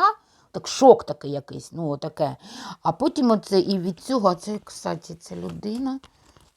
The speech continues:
чи енергія? Це енергія, все ж таки це енергія, король кубків. Е, тобто це ваше отаке емоційне, да, оце здивування,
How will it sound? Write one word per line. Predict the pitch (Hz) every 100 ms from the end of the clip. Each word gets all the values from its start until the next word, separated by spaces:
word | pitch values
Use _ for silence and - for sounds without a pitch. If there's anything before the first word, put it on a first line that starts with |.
| _
чи | - - - - 208 208 208 208 202 190 180 180 - _
енергія? | 190 170 - 143 147 - 165 _ _ _ _ _ _ _ _ _
Це | - 175
енергія, | 185 160 143 127 139
все | 160 -
ж | 196
таки | - - 170
це | - 175
енергія, | 170 139 135 147
король | - 151 147
кубків. | - - 143 - 151 - - - - 180 156
Е, | 165 165
тобто | 165 196 202
це | 175 233
ваше | 214 226 - 214
отаке | 196 202 208
емоційне, | 196 202 - 196 170 151
да, | 143 147 214 277
оце | 320 - 156
здивування, | 139 139 185 196 156 135 135 135